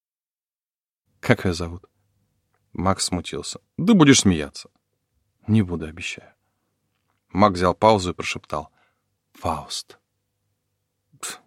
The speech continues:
неожиданно. Ну да, есть у меня увлечение, люблю игры. Хм, какой ты метафоричный для нашего поколения. Хорошо, я согласна.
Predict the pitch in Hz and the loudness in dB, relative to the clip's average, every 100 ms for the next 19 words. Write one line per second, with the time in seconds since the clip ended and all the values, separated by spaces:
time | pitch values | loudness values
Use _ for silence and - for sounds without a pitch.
0 | - 120 135 127 120 117 113 110 _ _ | -2 4 4 4 2 2 -2 -6 _ _
1 | _ _ _ _ _ _ _ 113 190 143 | _ _ _ _ _ _ _ 2 8 10
2 | 156 120 147 - 127 123 107 - 101 101 | 10 8 4 4 4 6 4 0 0 0
3 | 90 87 117 123 98 95 85 _ _ _ | 0 0 0 2 0 -2 -4 _ _ _
4 | _ _ - 123 _ _ _ - - 104 | _ _ -16 -16 _ _ _ -8 -4 -4
5 | - 98 92 - 92 95 - 90 90 90 | 0 -2 -2 -4 -4 -4 -6 -6 -4 -4
6 | 80 - 87 80 87 85 80 85 _ - | -4 -6 -8 -10 -10 -10 -12 -16 _ -20
7 | - - - - - - 143 175 - 147 | -18 -16 -18 -20 -20 -4 4 6 6 4
8 | 123 - 104 135 131 95 95 90 - 80 | 2 -2 0 2 2 0 -2 -4 -10 -16